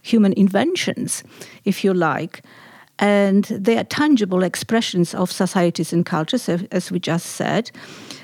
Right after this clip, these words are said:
Let's focus for a moment on how incredibly old ceramics are. Ceramics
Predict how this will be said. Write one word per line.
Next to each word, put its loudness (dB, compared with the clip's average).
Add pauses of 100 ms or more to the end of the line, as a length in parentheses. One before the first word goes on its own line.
(220)
Let's -4 (260)
focus -2
for 2
a 2
moment 2
on -4
how 2 (320)
incredibly 2
old 0 (160)
ceramics 0
are. 0 (400)
Ceramics 0